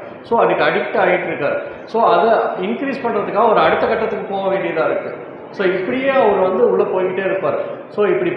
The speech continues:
போகிறப்ப அவருக்கு ஒரு நிம்மதியோ ஒரு சந்தோஷமோ ஒண்ணு கிடைக்குது. அந்த சந்தோஷம் அதுல இருந்து வெளியில வரணும்னு நினைக்கிறப்ப அந்த நெகட்டிவ் எஃபெக்ட்ஸ், அதாவது, அஹ், உதாரணத்துக்கு ஒரு வலி இருக்கு, அந்த வலி போயிடுது,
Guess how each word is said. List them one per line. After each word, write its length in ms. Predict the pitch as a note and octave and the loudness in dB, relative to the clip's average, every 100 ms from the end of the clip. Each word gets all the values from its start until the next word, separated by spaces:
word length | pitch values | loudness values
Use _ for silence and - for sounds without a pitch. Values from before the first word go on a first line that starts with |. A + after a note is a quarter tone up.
| - | 0
போகிறப்ப 680 | A3 A#3+ A#3 G3 - - F3+ - - | 4 6 6 4 4 2 2 2 2
அவருக்கு 340 | F3 F#3 F3+ | 2 4 2
ஒரு 120 | F3 | 0
நிம்மதியோ 480 | D#3 F#3+ A3 G#3 G#3 G#3+ | 0 -2 -2 2 4 4
ஒரு 120 | F#3+ | 2
சந்தோஷமோ 500 | F3 D#3+ F#3+ F#3+ G3+ | 0 0 -2 -2 -2
ஒண்ணு 180 | F#3 E3+ | -2 -2
கிடைக்குது. 420 | D#3 D3 D#3+ C3+ - - - - | -2 -2 -2 -4 -6 -10 -14 -8
அந்த 220 | D#3 D#3+ | -4 -4
சந்தோஷம் 640 | D#3 D#3 G3+ A#3 F#3+ E3 C#3 - D#3 | -2 -2 2 2 4 0 -2 -4 -4
அதுல 300 | D3 D#3+ D3+ | -2 0 0
இருந்து 200 | F#3+ A3 | 2 2
வெளியில 340 | D#3+ G3 G#3+ E3 | 4 2 2 4
வரணும்னு 480 | D3+ F3+ G#3+ G#3+ | 2 2 -2 -2
நினைக்கிறப்ப 400 | E3+ D#3 C#3+ C#3 | -4 -4 -2 -2
அந்த 160 | G3+ F3 | -2 -2
நெகட்டிவ் 460 | D3 E3+ - G3+ E3+ D3 - - - - - - - | -4 -4 0 0 0 -4 -8 -12 -14 -16 -18 -20 -8
எஃபெக்ட்ஸ், 400 | E3 D#3 B2+ A#2 - - - | -6 -4 -4 -6 -10 -12 -10
அதாவது, 400 | C3+ E3 G#3 A3 - - - - - - | -6 0 0 2 0 0 -4 -8 -12 -10
அஹ், 160 | F3 F#3 | -2 2
உதாரணத்துக்கு 520 | G#3 A3+ G#3+ G#3+ G#3+ | 4 4 2 2 2
ஒரு 140 | G3+ E3+ | 2 4
வலி 240 | E3+ G#3+ | 2 2
இருக்கு, 260 | A3 F#3 G3+ | 0 0 -2
அந்த 160 | F#3 | -2
வலி 200 | - F3+ G3+ | 0 0 -2
போயிடுது, 500 | F#3 F#3+ F#3 D#3 | -2 0 0 0